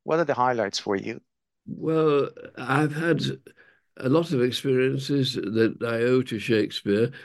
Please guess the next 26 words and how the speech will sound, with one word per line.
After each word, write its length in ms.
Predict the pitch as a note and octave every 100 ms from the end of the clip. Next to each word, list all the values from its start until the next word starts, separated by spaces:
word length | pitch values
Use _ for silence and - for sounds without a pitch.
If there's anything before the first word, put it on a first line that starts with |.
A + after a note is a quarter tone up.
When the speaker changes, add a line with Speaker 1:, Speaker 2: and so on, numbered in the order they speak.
| - -
Speaker 2:
One 260 | E3 F#3+
that 140 | D#3+ C3+
I 160 | A#2+
remember 600 | A#2+ B2 A#2+ C3+ C#3+ A#2+
particularly, 1120 | G#2 G#2+ E3 E3 - A#2 F2 F2 E2+ F#2 G2+ - - _ _ -
uh, 240 | A#2 A2+ A2
was 560 | A2+ B2 A#2+ A2+ G2+ -
in, 520 | A2+ G#2+ G2 G2+ F2+
uh, 440 | G2 G2+ F#2+ G2 F#2 _ _ _ _ _ - -
uh, 840 | - - - - - - - - - A#2+
in 180 | G#2
nineteen 420 | A2 A#2 G2+ G#2+ G#2+
eighty-nine, 1120 | G2+ G#2+ G#2 A#2 D3 B2 G2 E2+ D#2 F2+ G2 _ _ _ _ _
when 580 | - A#2 C3+ B2+ B2+ -
the 100 | A#2+
British 380 | C3 F3 D#3+ -
Council 520 | F3 F3 D3+ C#3 G#2
invited 640 | G#2 G#2 B2+ C#3+ C3 G#2
me 160 | G2 G2+
to 140 | A2+
do 220 | G#2 A2+ A2+
a 20 |
lecture 460 | B2 F#2 - G#2
tour 520 | - G2 E2 D#2 D#2+ - - _ _
in 200 | A2+ A2
Czechoslovakia, 1400 | A#2+ B2 A2 G#2+ - A2 B2+ C3 B2 - E2+ C#2+ F2 F2